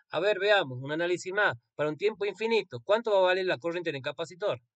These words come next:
Y va a valer cero, porque el capacitor se cargó y se comporta como un circuito abierto. O sea, que esa diferencia no se me va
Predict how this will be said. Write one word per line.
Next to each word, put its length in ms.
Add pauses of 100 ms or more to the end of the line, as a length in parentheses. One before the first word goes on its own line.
Y 120
va 120
a 40
valer 300
cero, 380
porque 280
el 40
capacitor 680
se 180
cargó 460
y 40
se 120
comporta 380
como 240
un 60
circuito 420
abierto. 420 (540)
O 120
sea, 400 (340)
que 420
esa 300
diferencia 800 (640)
no 220
se 120
me 140
va 320